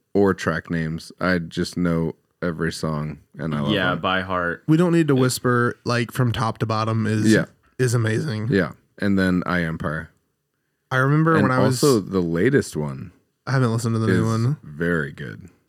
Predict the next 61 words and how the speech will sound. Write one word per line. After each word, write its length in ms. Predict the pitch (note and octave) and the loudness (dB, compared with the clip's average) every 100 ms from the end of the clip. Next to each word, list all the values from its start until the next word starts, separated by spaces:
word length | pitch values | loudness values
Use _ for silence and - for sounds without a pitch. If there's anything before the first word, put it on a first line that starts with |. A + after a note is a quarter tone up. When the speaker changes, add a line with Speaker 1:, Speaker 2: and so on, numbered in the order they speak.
| _ | _
Speaker 3:
When 120 | C3 B2+ | 0 2
I 80 | |
was 160 | C3 C3+ | 4 4
in 140 | C3+ | 4
youth 240 | A#2+ A2+ - | 2 0 0
group, 260 | C3 B2+ - | 0 0 0
I 100 | A#2 | -2
went 220 | A2+ A2+ | 0 -2
on 200 | A2+ A2+ | -2 -4
a, 320 | A2+ A2+ A2+ - _ - | -4 -6 -8 -12 _ -6
um, 480 | B2 A2+ A2 A2 A#2 _ _ _ _ _ _ _ - | -2 0 -2 -4 -8 _ _ _ _ _ _ _ -2
you 80 | F4 | 2
know, 80 | F3 | 2
like, 140 | B2+ | 0
a 40 | A#2+ | -2
camping 380 | - A#2 A#2+ | -4 -2 -2
trip 320 | A#2 B2 A#2 A2+ | -2 -2 -2 -4
with, 180 | A2+ - _ - | -6 -10 _ -10
like, 140 | A2+ | -8
a 40 | |
boys 360 | B2 A2 G#2+ A2+ | -6 -4 -4 -4
trip 240 | - A2 | -4 -4
or 60 | - | -2
whatever. 440 | A2 G#2+ A2 A2+ - | -2 -2 -4 -6 -2
And 80 | A2+ | 2
Speaker 1:
Church 160 | A#2 | 2
Speaker 3:
we, 60 | A2+ | 0
Speaker 1:
camp, 280 | - G#2+ - | 0 0 2
Speaker 3:
we 80 | F#2 | 2
were 60 | G#2 | 2
Speaker 1:
bro. 80 | C3 | 2
Speaker 3:
in, 120 | A2+ - | -2 -4
we 60 | C3+ | -2
were 80 | B2+ | -2
in 60 | A#2 | 0
Panama 300 | A#2 A#2 A2+ | -2 0 -2
City. 280 | - A2+ | 0 0
Speaker 2:
Boys 340 | A2+ F3+ F#3+ F#3 | 2 2 2 0
trip. 400 | - D#3+ D#3 - - _ - - - | 2 2 2 -4 -20 _ -20 -10 -2
Speaker 3:
And 120 | C3 | 2
I 60 | |
was 160 | C#3+ C#3+ | 4 4
in, 100 | D#3+ | 2
like, 200 | D#3+ C3+ | 2 -2
eighth 260 | C3 B2 - | -2 -4 -2
grade, 320 | A#2+ A#2 C#3 | -2 2 2
and 400 | D#3+ D#3 - - A2 | 0 -4 -10 -4 -2
I 100 | A2+ | -2
remember 340 | A#2 C#3 C3+ C3 | 0 2 2 0
it 80 | B2 | 2
was, 220 | B2+ A#2 | 0 0
like, 340 | A#2+ A#2 A2 - - _ - | 0 -2 -4 -14 -20 _ -2
I 100 | C3 | 0
was 160 | C3 | 2
one 120 | C#3 | 2
of 80 | C3+ | 2
the, 160 | B2 A#2 | 2 0
I 140 | - | 0
was 160 | C3 B2 | -2 0
the 80 | A#2 | -2
runt. 460 | A2 A#2+ A2+ A2 | -2 0 0 -2